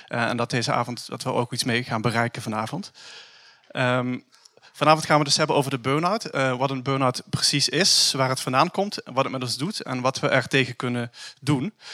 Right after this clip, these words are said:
Eh, we benaderen de burn-out vanuit verschillende perspectieven. Onder andere vanuit de biologie, vanuit de psychologie, ehm,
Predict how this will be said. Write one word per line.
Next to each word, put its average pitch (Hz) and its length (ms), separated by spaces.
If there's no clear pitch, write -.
Eh, 127 220
we 127 120
benaderen 156 400
de 143 60
burn-out 147 340
vanuit 127 240
verschillende 139 400
perspectieven. - 600
Onder 127 240
andere 123 260
vanuit 117 280
de 113 220
biologie, 131 560
vanuit 123 300
de 123 140
psychologie, 165 720
ehm, 123 440